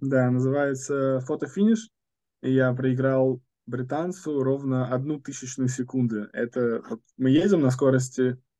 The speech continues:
семьдесят восемь километров в час, и это вот меньше миллиметра. Я, на самом деле, многие возмущались и говорили, что невозможно,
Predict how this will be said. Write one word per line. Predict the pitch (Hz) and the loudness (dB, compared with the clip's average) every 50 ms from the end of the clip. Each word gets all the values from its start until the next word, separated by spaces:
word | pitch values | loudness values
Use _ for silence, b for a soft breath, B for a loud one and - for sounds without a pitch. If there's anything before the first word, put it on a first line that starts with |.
| _ _ | _ _
семьдесят | _ - - 131 127 120 127 131 | _ -6 -4 -2 -2 -2 -2 -2
восемь | 135 135 127 127 127 127 | 0 0 0 0 -2 -6
километров | 123 127 123 127 127 127 131 120 | -4 -4 -2 -2 -2 -2 -4 -6
в | - | -4
час, | - 175 175 202 226 - - - _ _ _ _ _ _ _ _ _ _ | -2 0 0 0 0 -4 -8 -20 _ _ _ _ _ _ _ _ _ _
и | 147 | -2
это | 143 151 151 147 147 | -2 -2 0 0 -2
вот | 143 139 135 131 - _ _ _ - | -2 -2 -2 -4 -10 _ _ _ -6
меньше | 143 147 156 147 147 - 147 | -4 -4 -4 -4 -4 -2 0
миллиметра. | 139 135 135 131 127 127 120 110 - - 101 104 - _ _ | 2 4 4 4 4 2 2 0 -4 -8 -10 -10 -12 _ _
Я, | - 131 131 135 135 131 | -2 2 4 4 6 4
на | 135 139 131 | 4 2 0
самом | 127 147 143 139 135 | 0 0 0 0 2
деле, | 131 135 131 127 127 127 123 123 - - | 4 4 4 4 2 0 -2 -4 -6 -6
многие | 143 139 147 151 151 151 143 135 135 131 | -4 -4 -2 -2 -2 0 0 2 2 2
возмущались | 127 123 123 123 131 131 131 - 165 160 165 170 156 - - | 2 0 0 -2 -2 -2 -2 0 0 2 2 2 0 -2 -4
и | 127 | -6
говорили, | 127 127 127 127 135 135 127 | -2 0 0 0 0 -2 -4
что | 127 - 127 | -6 -6 -6
невозможно, | 127 127 127 131 131 147 139 131 123 120 117 | -4 -2 -2 -2 -2 -2 -4 -6 -6 -6 -10